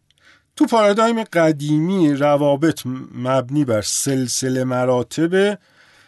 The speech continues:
درون اون دستگاهیه که متولی اون بخش عمومی شده و خ-، بین خود دستگاه‌های دولت هم باز دوباره یه هم در طول و در عرض و اینا داستانای مفصلی داره، خیلی هم پیچیده است و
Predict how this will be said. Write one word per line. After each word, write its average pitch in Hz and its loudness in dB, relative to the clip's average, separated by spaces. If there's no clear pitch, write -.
درون 143 2
اون 208 -2
دستگاهیه 175 0
که 165 -10
متولی 147 -6
اون 143 -8
بخش 139 -10
عمومی 139 -12
شده 135 -12
و 139 0
خ-، - -10
بین 220 2
خود 220 -6
دستگاه‌های 160 0
دولت 156 0
هم 180 0
باز 160 -2
دوباره 143 -2
یه 156 -2
هم 131 -2
در 123 2
طول 131 -6
و 123 -2
در 117 -2
عرض 117 -2
و 120 -2
اینا 120 -4
داستانای 120 -6
مفصلی 135 -4
داره، 170 0
خیلی 151 -2
هم 139 -2
پیچیده 127 -10
است 170 -6
و 165 -4